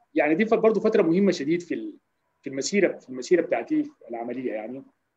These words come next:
آه، انتقلنا معها، انتقلت، آه، ك، ك، ك، كسوفت وير انجينير كويس الى، الى الجنوب. وانا،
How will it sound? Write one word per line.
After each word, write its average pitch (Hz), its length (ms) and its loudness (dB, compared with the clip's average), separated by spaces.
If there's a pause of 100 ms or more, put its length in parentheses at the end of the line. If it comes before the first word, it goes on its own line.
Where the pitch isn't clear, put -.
(280)
آه، 127 420 0 (1300)
انتقلنا 277 500 4
معها، 233 600 2
انتقلت، 226 440 2 (680)
آه، 135 300 2
ك، 135 160 -4
ك، 127 580 0
ك، 120 420 -4 (880)
كسوفت 165 500 0
وير 190 120 8
انجينير 151 400 2 (640)
كويس 156 320 2
الى، 127 120 0
الى 127 180 -4
الجنوب. 143 520 0 (720)
وانا، 262 460 4